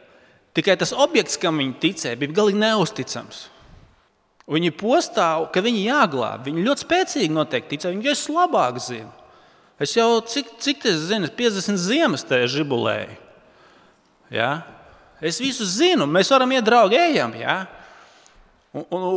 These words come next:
ledus gabals tā kā šī te Blaumaņa nāves ēna aizpeld jūriņā. Ļoti spēcīga, autentiska, dedzīga ticība nepareizam objektam.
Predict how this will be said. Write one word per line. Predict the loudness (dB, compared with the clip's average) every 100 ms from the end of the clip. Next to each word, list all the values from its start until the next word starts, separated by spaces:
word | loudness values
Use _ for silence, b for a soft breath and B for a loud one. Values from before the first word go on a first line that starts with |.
| 4
ledus | 4 4 2
gabals | 2 6 6 4
tā | 2 -4
kā | 0 0 2 0 -2 -6
šī | -8 -6 -8 -6
te | -4 -2 -2 -6 B -2
Blaumaņa | 4 4 4 2
nāves | 2 4 4
ēna | 4 4 4
aizpeld | 0 2 2 4
jūriņā. | 4 4 4 0 -2 -6 -16 -20 -20 -20 _ _ b b b _ -2
Ļoti | 2 4 2
spēcīga, | 0 0 0 -2 0 0 2
autentiska, | 2 4 2 0 -4 -6
dedzīga | 0 2 2 -4 -2
ticība | -4 -2 0 0 2 0 0 -10 -20 -20 b b b b -8
nepareizam | -4 0 4 4 2 0
objektam. | 0 0 -2 -12